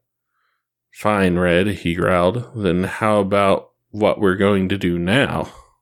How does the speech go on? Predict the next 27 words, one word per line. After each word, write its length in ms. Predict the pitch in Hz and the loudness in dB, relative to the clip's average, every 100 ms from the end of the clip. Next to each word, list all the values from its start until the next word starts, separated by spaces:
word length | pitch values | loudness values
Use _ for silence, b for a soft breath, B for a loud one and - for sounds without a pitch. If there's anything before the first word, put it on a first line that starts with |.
| _ _ _ _ _ _ _ | _ _ _ _ _ _ _
You're 260 | - 104 131 | -4 0 2
the 140 | 110 | 2
leader 300 | 90 92 92 | 2 2 2
of 80 | 87 | 2
the 80 | 85 | 0
Rangers. 560 | 87 95 92 101 117 - | 2 0 0 0 -2 -4
Why 120 | 107 107 | 0 2
don't 340 | 98 104 - | 2 0 -4
you 220 | 98 123 | -2 0
go 160 | 104 87 | 2 2
find 360 | - 92 90 | 0 0 0
some 380 | 85 87 92 - _ | 0 -2 -4 -10 _
more 220 | 90 95 | 0 2
of 80 | 98 | 2
our 160 | 92 92 | 2 0
collar-coordinated 1000 | - 95 92 87 - 95 87 90 90 - | 0 0 0 -2 0 0 0 -2 -2 -4
friends, 460 | - 90 104 117 B B B B B - | -4 -2 -2 -6 B B B B B -4
and 240 | 92 87 | 0 0
you 100 | 92 | 0
can 220 | 127 92 | -2 -4
scratch 400 | 87 - 85 87 | -4 -2 0 0
the 120 | - 87 | 0 0
whole 200 | 92 90 | 2 2
lot 160 | 87 | 2
of 80 | 92 | 0
them 180 | 92 85 | 0 0
up," 320 | 82 - - | -2 -4 -12